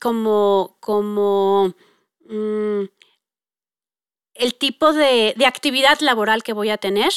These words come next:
que puede ser, pues, el ser director de una empresa tiene un costo,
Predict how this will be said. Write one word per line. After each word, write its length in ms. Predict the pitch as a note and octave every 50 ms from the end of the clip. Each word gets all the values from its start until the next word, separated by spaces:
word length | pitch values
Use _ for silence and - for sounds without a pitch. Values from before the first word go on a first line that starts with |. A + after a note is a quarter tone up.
| - - - - - - _ -
que 80 | A#3
puede 240 | - B3 B3+ B3+ C4
ser, 360 | - - C#4 A#3+ A3+ G#3+ _ _ -
pues, 140 | - - -
el 120 | G#3+ G#3+
ser 200 | - - D4 D#4
director 480 | F4 G4+ G#4 G#4 G4 - - E4+ D#4+ D#4
de 100 | D#4 D#4
una 120 | D#4 D#4
empresa 480 | C#4+ C4 - C4 C4+ C4+ - - F#4 G4+
tiene 380 | - - E4+ D4 C4 A#3+ A3
un 140 | G#3 G3 F#3+
costo, 680 | - - A#3+ C4+ F4 G#4+ - - - - F#4 F4+ F4+ F4+